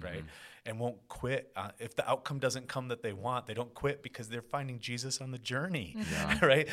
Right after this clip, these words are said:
Speaker 1: Like,
Speaker 2: Yeah.
Speaker 1: they're actually finding the thing that they
Speaker 3: <laughs>
Speaker 1: want, even if the outcome that they're hoping for,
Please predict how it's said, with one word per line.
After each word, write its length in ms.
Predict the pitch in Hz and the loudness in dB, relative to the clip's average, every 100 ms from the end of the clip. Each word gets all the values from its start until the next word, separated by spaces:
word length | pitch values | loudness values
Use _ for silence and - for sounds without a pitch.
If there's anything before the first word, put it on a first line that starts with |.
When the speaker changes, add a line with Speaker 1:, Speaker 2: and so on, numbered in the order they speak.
| - | 0
Speaker 1:
Like, 120 | 160 165 | 4 6
Speaker 2:
Yeah. 40 | |
Speaker 1:
they're 140 | 156 | 8
actually 280 | 139 160 170 | 6 4 0
finding 440 | - 143 165 185 165 | 0 -2 -2 0 -2
the 80 | |
thing 300 | 123 - 151 | -4 -4 0
that 160 | 123 98 | 0 0
they 80 | 117 | 2
Speaker 3:
<laughs> 80 | 104 | 2
Speaker 1:
want, 360 | 104 104 98 | 2 0 0
even 220 | 123 139 135 | -2 0 0
if 140 | 139 - - | 0 -4 -8
the 140 | - - | -4 2
outcome 440 | 143 - 131 110 | 2 0 -4 -2
that 180 | 104 104 | -2 -2
they're 80 | 107 | -4
hoping 420 | - - 131 123 | -6 -6 -6 -6
for, 380 | 110 104 90 90 | -8 -8 -6 -8